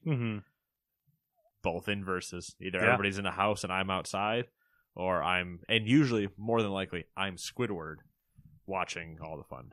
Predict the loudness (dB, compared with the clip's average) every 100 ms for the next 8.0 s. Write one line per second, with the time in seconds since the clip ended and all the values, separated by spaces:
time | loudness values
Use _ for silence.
0 | -16 -16 -16 -20 _ _ -20 _ _ _
1 | -20 _ _ _ _ _ _ -20 -20 _
2 | _ _ _ _ _ _ -4 -4 -14 _
3 | -20 _ 0 2 2 4 6 6 6 4
4 | 0 2 4 4 2 -4 -4 -6 -10 -8
5 | -10 -8 -12 -10 -12 -12 _ _ _ -10
6 | -8 -4 -4 -4 0 2 0 -2 -10 -10
7 | -8 -6 -6 -10 -14 -12 -12 -12 -16 -20